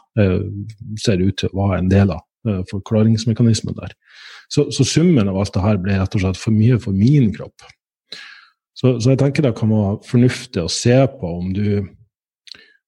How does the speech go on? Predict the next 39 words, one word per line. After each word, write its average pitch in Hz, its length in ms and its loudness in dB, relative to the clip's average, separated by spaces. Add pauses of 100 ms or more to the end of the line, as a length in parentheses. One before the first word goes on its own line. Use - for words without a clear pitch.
på 127 80 4
ene 139 220 4
siden, 110 300 2
på 123 100 -6
denne 117 240 0
berømte 120 400 0
vippehuska 117 680 0
som 95 440 -4
<laughs> - 200 -6
vi 135 100 0
har 101 100 -6
snakket - 360 -6
om 110 120 -6
tidligere, 107 500 -2 (500)
på 131 80 2
ene 131 200 2
siden 113 360 2
der 110 100 0
du 107 120 0
legger 113 260 0
stresset, 123 480 0 (140)
har 123 180 2
du 120 100 4
da 117 200 2
nok 123 360 0
ballast 143 540 -2
på 104 80 -4
den 90 80 -6
andre 127 320 2
siden 120 380 2
i 92 80 -8
form 110 240 -2
av 104 80 -4
restitusjon 113 720 2 (160)
og, 110 320 -6
og 107 260 0
nok 120 300 0
næring 113 560 2 (140)
og, 98 340 -6